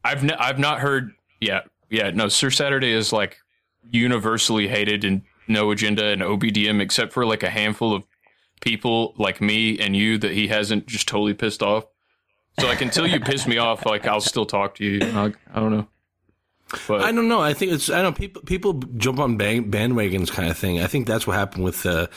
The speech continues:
Speaker 2: Sir Spencer. Um, he kinda jumped on a bang-, bandwagon with, um, what's his name? Um, Darren O'Neill and stuff. And I
Speaker 1: Well, I like
Speaker 2: think
Speaker 1: Darren and I like Spencer, so I'm probably gonna take their side if I hear the whole story on this. I, I would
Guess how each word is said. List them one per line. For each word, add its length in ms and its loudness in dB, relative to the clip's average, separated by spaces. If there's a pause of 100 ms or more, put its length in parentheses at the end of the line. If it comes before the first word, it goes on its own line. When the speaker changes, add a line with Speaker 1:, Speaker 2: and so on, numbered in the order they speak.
(220)
Speaker 2:
Sir 180 -2
Spencer. 720 -2 (840)
Um, 340 0
he 300 2 (240)
kinda 240 -2
jumped 340 -2
on 140 0
a 40 0
bang-, 460 0
bandwagon 640 0
with, 260 -2
um, 380 0 (380)
what's 180 0
his 80 0
name? 260 0
Um, 360 0
Darren 340 0
O'Neill 320 2
and 140 0
stuff. 480 -2 (440)
And 80 2
I 60 2
Speaker 1:
Well, 100 4
I 100 2
like 280 2
Speaker 2:
think 20 2
Speaker 1:
Darren 220 0
and 120 2
I 80 2
like 220 2
Spencer, 480 0
so 320 2
I'm 160 0
probably 380 0
gonna 200 0
take 260 -4
their 100 -2
side 380 2
if 120 -6
I 100 0
hear 160 0
the 80 2
whole 160 0
story 340 0
on 120 2
this. 300 0
I, 100 0
I 200 0
would 220 -2